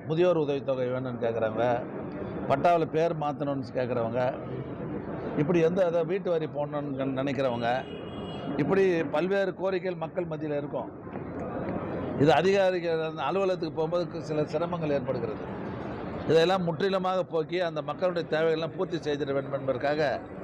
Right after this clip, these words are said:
ஒரு அற்புதமான திட்டங்களில் ஒன்று தான் உங்களுடன் ஸ்டாலின் என்கிற ஒரு அற்புதமான திட்டம். இதுல வந்து, நேத்தைக்கு நம்முடைய முதலமைச்சர் அவர்கள்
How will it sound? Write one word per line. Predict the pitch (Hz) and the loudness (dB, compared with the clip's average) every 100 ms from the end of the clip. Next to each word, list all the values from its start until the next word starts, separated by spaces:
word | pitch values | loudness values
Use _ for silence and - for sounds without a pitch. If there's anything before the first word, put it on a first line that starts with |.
| - - - - - | -8 -8 -8 -6 0
ஒரு | 139 | 2
அற்புதமான | 139 139 180 185 190 185 | 4 2 2 2 2 0
திட்டங்களில் | 165 156 165 160 151 | -2 -2 0 0 0
ஒன்று | 143 147 | 0 -2
தான் | 180 | 0
உங்களுடன் | 165 156 170 160 165 | -2 0 0 2 -2
ஸ்டாலின் | 156 - 147 156 147 | -4 -2 0 0 -2
என்கிற | 135 131 143 | -4 0 2
ஒரு | 139 | 2
அற்புதமான | 120 117 131 135 123 117 | 2 0 0 0 -4 -4
திட்டம். | 104 104 - - - - - - - 151 | -4 -4 -6 -8 -6 -6 -4 -4 -4 2
இதுல | 156 180 | 4 6
வந்து, | 170 180 190 151 156 104 143 | 4 2 2 2 2 -2 -2
நேத்தைக்கு | 175 185 185 160 190 180 | 0 0 -2 0 0 0
நம்முடைய | 165 160 156 147 135 131 - 151 | 0 0 2 4 2 0 -4 -2
முதலமைச்சர் | 165 175 165 151 139 | 0 2 0 0 0
அவர்கள் | 135 147 170 | 2 0 0